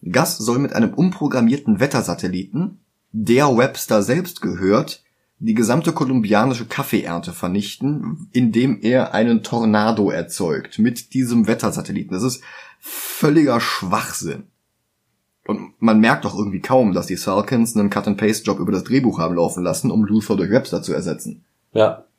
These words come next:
Speaker 1: Das Umprogrammieren soll im Büro in Smallville durchgeführt werden, wo Clark jetzt versehentlich Gus die Autotür vor den Latz knallt, damit wir uns dran erinnern, dass das immer noch derselbe Film ist.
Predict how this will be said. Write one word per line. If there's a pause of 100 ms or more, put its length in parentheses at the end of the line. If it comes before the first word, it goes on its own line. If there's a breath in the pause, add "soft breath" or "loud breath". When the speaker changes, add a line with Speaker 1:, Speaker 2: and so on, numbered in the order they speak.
(920)
Speaker 1:
Das
Umprogrammieren
soll
im
Büro
in
Smallville
durchgeführt
werden, (140 loud breath)
wo
Clark
jetzt
versehentlich
Gus
die
Autotür
vor
den
Latz
knallt,
damit
wir
uns
dran
erinnern,
dass
das
immer
noch
derselbe
Film
ist.